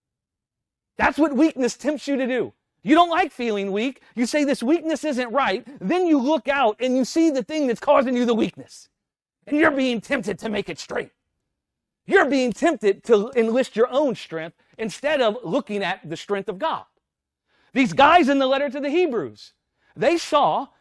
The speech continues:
corruption and death all around them still. And do you know what the sin that so easily beset them was? They thought, "We're gonna be sanctified from sin by performing the works of the law still, offering sacrifices still, doing baptism still. That's how we're gonna be sanctified."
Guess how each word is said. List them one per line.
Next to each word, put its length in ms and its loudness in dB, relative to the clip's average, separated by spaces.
corruption 500 2
and 100 -4
death 220 -4
all 180 0
around 280 -6
them 120 -12
still. 400 -14
And 160 -2
do 40 0
you 140 2
know 160 4
what 220 0
the 80 -2
sin 340 -4
that 180 -4
so 160 0
easily 360 -2
beset 420 -4
them 200 -6
was? 380 -10
They 180 2
thought, 380 -2
"We're 180 2
gonna 140 0
be 120 -2
sanctified 600 -6
from 140 -14
sin 240 -10
by 100 -4
performing 480 -6
the 80 -2
works 220 -4
of 100 -8
the 80 -8
law 160 -4
still, 320 -14
offering 360 -2
sacrifices 720 -6
still, 320 -16
doing 260 -2
baptism 540 -6
still. 380 -18
That's 220 -4
how 160 -2
we're 200 0
gonna 160 -2
be 120 -6
sanctified." 680 -14